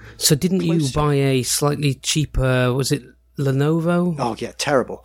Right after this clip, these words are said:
Speaker 2: <laughs>
Speaker 1: All in one?
Speaker 2: Worst
Speaker 1: No,
Speaker 2: thing
Speaker 1: no,
Speaker 2: I've ever
Speaker 1: but
Speaker 2: bought in my
Speaker 1: no,
Speaker 2: life.
Speaker 1: y-,
Speaker 2: Terrible.
Speaker 1: no, but let, let, let's, let's take that for instance.
Speaker 2: Okay.
Speaker 1: You, you p-, you've got an L G V thirty, and I, I'm not sure the cost on that, but I can
Speaker 2: It's like
Speaker 1: guarantee that
Speaker 2: eight hundred dollars
Speaker 1: cost a
Speaker 2: here.
Speaker 1: lot more than what you spent for the,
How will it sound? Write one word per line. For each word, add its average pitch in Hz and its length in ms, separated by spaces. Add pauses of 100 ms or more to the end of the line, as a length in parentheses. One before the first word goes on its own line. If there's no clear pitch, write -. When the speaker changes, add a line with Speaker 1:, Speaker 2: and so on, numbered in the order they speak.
(140)
Speaker 2:
<laughs> - 160
Speaker 1:
All 156 140
in 151 160
one? 175 320 (120)
Speaker 2:
Worst 277 380
Speaker 1:
No, - 60
Speaker 2:
thing 254 100
Speaker 1:
no, 196 60
Speaker 2:
I've 175 60
ever - 100
Speaker 1:
but 196 80
Speaker 2:
bought 185 140
in - 60
my - 80
Speaker 1:
no, 135 60
Speaker 2:
life. 127 300 (280)
Speaker 1:
y-, 196 100 (260)
Speaker 2:
Terrible. 190 240
Speaker 1:
no, - 0
but 160 100
let, 190 160
let, 196 200
let's, 190 280
let's 180 160
take 170 200
that 180 160
for - 120
instance. 120 340
Speaker 2:
Okay. 156 220
Speaker 1:
You, 165 140
you 160 240
p-, - 300
you've 165 200
got 147 200
an 143 60
L 147 160
G 127 260 (340)
V 135 240
thirty, 123 440
and 117 120
I, 123 40
I'm 135 200
not 143 140
sure 127 200
the 117 60
cost - 320
on 110 120
that, 107 200
but 123 140 (340)
I - 60
can 123 100
Speaker 2:
It's 147 80
like 170 100
Speaker 1:
guarantee 151 340
that - 40
Speaker 2:
eight - 40
hundred 127 160
dollars 123 280
Speaker 1:
cost 120 100
a 117 40
Speaker 2:
here. 123 60
Speaker 1:
lot 131 180
more 131 460 (460)
than 117 140
what 123 100
you 123 60
spent 120 340
for 117 200
the, 113 300